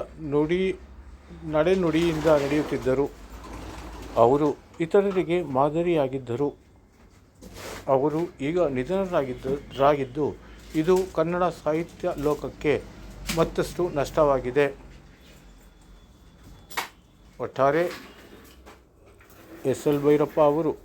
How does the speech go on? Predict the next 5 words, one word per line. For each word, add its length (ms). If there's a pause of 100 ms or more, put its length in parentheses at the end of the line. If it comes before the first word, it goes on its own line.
(360)
ಅನೇಕ 340
ಕಾದಂಬರಿಗಳನ್ನು 1000
ರಚಿಸಿದ್ದು, 640 (1000)
ಅವರ 260 (440)
ಕಾದಂಬರಿಗಳು 800